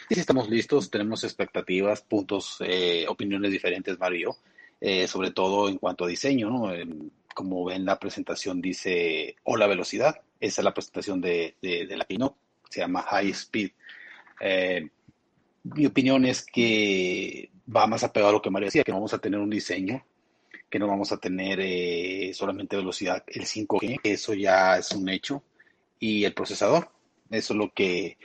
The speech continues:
pensamos que está enfocado a la Keynote. Vamos a ver si Mario se puede, se puede conectar ahorita en unos momentos más. Eh, no sé, Mario, si nos está escuchando, si estás poniendo, eh, tú los mensajes.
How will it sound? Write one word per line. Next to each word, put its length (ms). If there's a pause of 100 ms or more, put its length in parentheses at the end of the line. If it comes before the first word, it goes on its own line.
(200)
pensamos 600
que 140
está 180
enfocado 400
a 40
la 120
Keynote. 420 (300)
Vamos 100
a 40
ver 120
si 180
Mario 260
se 120
puede, 640
se 160
puede 220
conectar 380
ahorita 260
en 80
unos 260
momentos 380
más. 320 (560)
Eh, 800 (480)
no 140
sé, 120
Mario, 220
si 160
nos 160
está 160
escuchando, 560
si 80
estás 260
poniendo, 720 (600)
eh, 320
tú 100
los 160
mensajes. 680